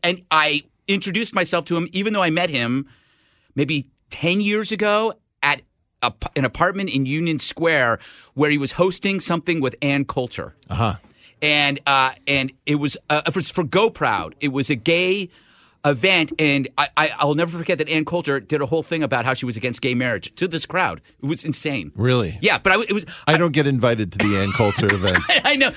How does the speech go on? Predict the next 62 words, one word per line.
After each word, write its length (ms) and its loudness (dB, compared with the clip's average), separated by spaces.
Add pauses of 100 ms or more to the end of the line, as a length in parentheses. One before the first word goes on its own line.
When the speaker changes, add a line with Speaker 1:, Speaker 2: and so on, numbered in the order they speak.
(100)
Speaker 1:
When 100 4
Speaker 2:
the 40 6
Speaker 1:
did 60 6
Speaker 2:
only 180 6
reason 240 4
I'm 80 4
doing 200 4
the 60 2
show 220 2
today 260 2
is 120 0
because 260 2 (100)
you 120 0
told 200 2
me 60 2
it 60 0
was 100 -2
part 220 2
of 120 -2
Bernie 300 2
twenty 260 0
twenty. 340 0
Speaker 1:
<laughs> 100 2
Yes, 180 0
it 180 -4
is. 180 2 (200)
We're 80 0
gonna 160 0
talk 180 2
about 220 0
Bernie 240 0
because, 500 -2
uh, 160 2
you 200 -2
are 100 2
a 40 -2
Bernie 240 0
supporter. 540 -4
Speaker 2:
I 60 -6
was 260 2
a 60 -2
Bernie 240 2
Speaker 1:
Was. 160 4
Speaker 2:
supporter 300 2
in 80 2
the 80 2
last 360 0
Speaker 1:
But 100 4
he 40 0
went, 160 0
Speaker 2:
election. 200 -2
Speaker 1:
he 60 0
went 180 0
too 120 -2
conservative 540 -2
for 100 -10
you. 180 -8 (280)
<laughs> 440 -12
Speaker 2:
In 80 0
some 200 0
sense. 340 -4
Speaker 1:
Yes. 400 -2